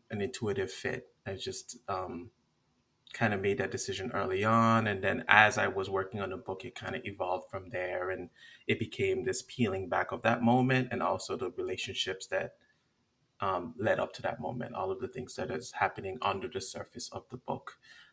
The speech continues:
that leads to this, um, this revelation and what comes after. Um, the stuff with the, you know, I'm, I'm figuring you mean when you ask about the pandemic, the, the way that, you know, people,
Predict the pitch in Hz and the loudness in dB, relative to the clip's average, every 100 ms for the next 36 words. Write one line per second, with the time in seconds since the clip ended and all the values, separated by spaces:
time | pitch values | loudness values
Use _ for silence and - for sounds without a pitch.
0 | _ - 87 - - - - 101 - - | _ 0 0 0 -6 -6 -4 -4 -4 -2
1 | - - 98 90 - - - _ - 98 | -4 0 0 0 -2 -8 -12 _ -6 0
2 | 101 - 98 101 - 98 92 92 - - | 0 0 2 2 2 0 -2 -4 -6 -4
3 | 131 - - 135 - - 90 - 87 - | -4 -6 -8 -8 -6 -8 -8 -4 -4 -6
4 | - - - _ - _ _ _ - - | -8 -10 -10 _ -20 _ _ _ -20 -20
5 | _ _ 101 95 92 107 - 113 - 139 | _ _ -2 -2 -4 -6 -6 -2 6 6
6 | - 127 117 107 98 - - 107 104 95 | 6 4 8 8 8 4 -4 -2 2 4
7 | 95 - 104 101 107 - 151 139 131 120 | 2 2 2 4 0 4 2 4 6 6
8 | 104 104 104 98 98 98 95 98 - - | 6 2 0 2 0 0 2 2 0 -2
9 | 95 95 - 95 - 113 98 95 - 98 | 0 0 -2 -4 2 2 2 -2 -2 -2
10 | 101 - 107 98 101 101 98 101 - - | -2 -4 -6 -2 2 2 4 2 0 -6
11 | _ _ _ _ _ _ _ 113 113 90 | _ _ _ _ _ _ _ -2 0 0
12 | - 117 - 98 92 92 - | -4 -8 -2 0 0 -2 -6